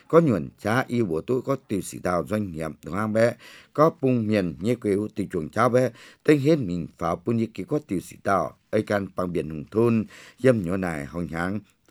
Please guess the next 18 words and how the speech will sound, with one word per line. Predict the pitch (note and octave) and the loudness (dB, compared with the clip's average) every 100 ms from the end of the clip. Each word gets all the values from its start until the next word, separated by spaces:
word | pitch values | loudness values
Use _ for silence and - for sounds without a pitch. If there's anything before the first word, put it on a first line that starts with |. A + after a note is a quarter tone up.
| _ _ _ _ | _ _ _ _
Yên | - D3+ D3 A#2 | 4 6 6 6
bái | G#2+ A2+ | 4 4
sáng | - D#3+ D3 | 0 -2 2
chuông | D#3 C#3+ | 2 2
dễ | F#2 F2 | 0 -2
dàng | F#2+ E2 | -2 -2
hứng | C2+ G#2 | -4 -6
dẹp | - - | -6 -8
chun | - D3 B2 F2 | -2 -2 0 -2
nhàn | G#2 E2 | -2 -2
mi | E2+ E2+ | -6 -6
pun | A2+ A2+ A#2 | -2 -2 0
yết | A#2+ A#2+ | 0 -2
tiểu | E2+ | -8
sĩ | - C#2+ | -6 -4
tàu | F2 E2+ | -4 -2
cháu | F2 | -4
nông | G#2 G2+ | -2 -4